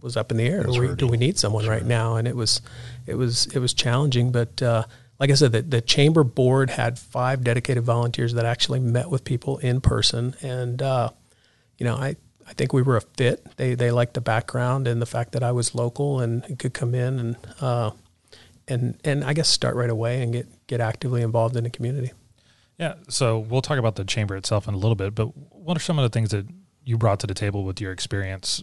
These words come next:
Speaker 3: from the Y or just work in general? What were some of the lessons you kind of have learned besides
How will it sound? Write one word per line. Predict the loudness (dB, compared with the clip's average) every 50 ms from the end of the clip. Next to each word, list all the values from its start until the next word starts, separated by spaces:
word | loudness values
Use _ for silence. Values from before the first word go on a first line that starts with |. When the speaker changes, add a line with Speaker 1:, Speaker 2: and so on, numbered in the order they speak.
| -10 -16
Speaker 3:
from | -10 -6 -6 -4 -4 -6 -8 -12 -14 -18 _ _ _
the | -10 -6 -4
Y | -2 0 0 0 0 0 -2
or | -2 -4 -6
just | -6 -6 -8 -8 -10 -12 -18 -16 -6
work | -4 -4 -4 -4 -6
in | -8 -4
general? | -4 -4 -4 -4 -6 -8 -10 -12 -8
What | -4 -2
were | -2 0
some | 0 -2 -2
of | -2 -4
the | -4
lessons | -4 -4 -4 -4 -6 -8 -8
you | -10 -12
kind | -14 -14 -12 -12
of | -12 -12
have | -12 -12 -12
learned | -12 -10 -10 -12 -14 -16 -18 _ _ _ -6
besides | -2 2 4 4 4 2 0 -2 -4 -4 -4